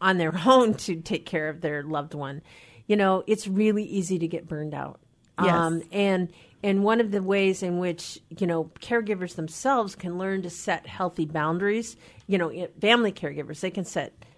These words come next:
Speaker 1: healthy boundaries with their own family members and understand that you're not the it all the time. It's not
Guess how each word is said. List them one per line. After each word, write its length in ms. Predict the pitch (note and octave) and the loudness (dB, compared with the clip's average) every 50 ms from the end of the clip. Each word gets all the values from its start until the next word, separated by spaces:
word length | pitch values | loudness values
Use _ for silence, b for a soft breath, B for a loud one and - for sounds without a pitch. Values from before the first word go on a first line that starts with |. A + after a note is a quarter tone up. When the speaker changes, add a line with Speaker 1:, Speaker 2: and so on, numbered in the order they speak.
| B B _ | B B _
Speaker 1:
healthy 300 | - - D#3 - - D#3 | -2 -2 -2 -2 -2 -6
boundaries 580 | D3+ D#3 E3+ E3+ F3 F3+ F#3 F#3+ F#3 F3 - - | -2 0 0 2 2 0 0 -2 -4 -4 -4 -6
with 160 | E3+ E3 E3+ | -6 -6 -4
their 140 | F3 D#3+ - | -4 -6 -4
own 180 | - F3 F#3+ G3 | -4 -4 -4 -4
family 320 | F#3+ G3+ F#3 F3 F3 F3 | -4 -4 -4 -4 -4 -4
members 380 | E3+ E3+ E3 E3 E3+ F3 E3 - _ - | -2 -2 -4 -4 -4 -6 -8 -10 _ -4
and 320 | A3+ A#3 A#3 A#3 A#3+ - - - | -2 0 0 -2 -4 -6 -2 0
understand 680 | A#3 C4 C#4 D#4 D4 - - - B3+ B3 A#3+ A#3 A3+ | 0 0 0 -2 -4 -6 -4 0 0 2 2 2 0
that 120 | G3+ - - | -2 -2 -2
you're 180 | F#3+ G#3 A3+ | 0 0 0
not 340 | A#3+ A#3+ A#3 A#3+ B3 A#3+ - | 2 2 2 0 0 -2 -4
the 160 | A3 - - F#3+ | -10 -6 -2 0
it 240 | G#3 G3+ F3 - - | 0 0 0 -2 -6
all 180 | - F#3+ F#3+ F3+ | -6 -6 -4 -4
the 80 | F#3 F3+ | -6 -6
time. 360 | - - F#3 F3+ E3+ D3+ C#3+ | -6 -4 -4 -4 -4 -4 -4
It's 260 | D#3+ F#3 F3+ - - | -6 -6 -6 -4 -2
not 340 | G3 G3 G3+ G#3 A3 A#3 | 0 0 2 0 0 -2